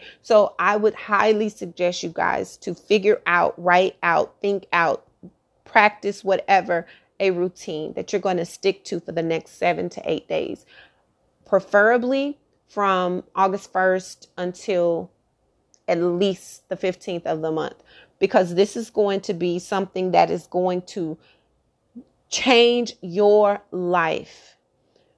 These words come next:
even at a faster pace than it's already changing. Okay. And the decisions that you make right now are going to last you a very long time.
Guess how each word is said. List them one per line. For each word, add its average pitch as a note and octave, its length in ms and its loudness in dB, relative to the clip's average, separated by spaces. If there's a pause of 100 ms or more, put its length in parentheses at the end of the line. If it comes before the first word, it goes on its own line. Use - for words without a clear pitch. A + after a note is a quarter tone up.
(240)
even B3+ 600 2 (1080)
at G#3+ 140 6
a G3+ 60 6
faster G#3+ 500 -4
pace G3+ 300 -4
than F#3 200 -8
it's F3+ 180 -8
already E3 380 -2
changing. - 640 -12 (300)
Okay. F3 360 0 (280)
And G3 140 -2
the F#3+ 60 4
decisions A#3 520 -2
that G#3 220 0
you A3 60 -2
make F#3+ 340 -2
right F3 240 0
now E3 420 -4 (120)
are F3+ 120 2
going F3+ 360 0
to F#3+ 160 -8
last E3+ 420 -4
you D#3+ 120 -2
a D#3 60 0
very D#3+ 340 0
long D#3 240 -8
time. - 320 -10